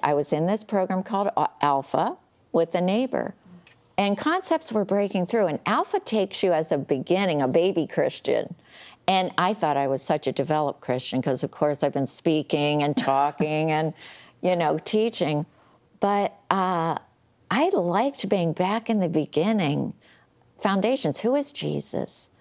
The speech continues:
When did he live? What did he say? And I found myself responding very positively in my heart. So I was with my friend, and I said to her, and it was so funny, I, I felt anxious this one night.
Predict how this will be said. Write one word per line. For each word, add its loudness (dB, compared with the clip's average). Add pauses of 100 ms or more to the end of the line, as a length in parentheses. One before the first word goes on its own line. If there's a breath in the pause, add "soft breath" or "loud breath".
(220 soft breath)
When 0
did 0
he 0
live? -4 (260 soft breath)
What -2
did 0
he 0
say? -2 (300 loud breath)
And 0
I 2
found -2 (100)
myself 0
responding -4 (340 soft breath)
very 2
positively 0
in 0
my 2
heart. -4 (440 loud breath)
So 2
I 4
was 0
with 0
my 2
friend, 0
and 2
I 2
said 0
to 2
her, 4
and -2
it -2
was -2
so 0
funny, 0
I, 0 (320 loud breath)
I 0
felt 0
anxious -2
this -2
one 2
night. 0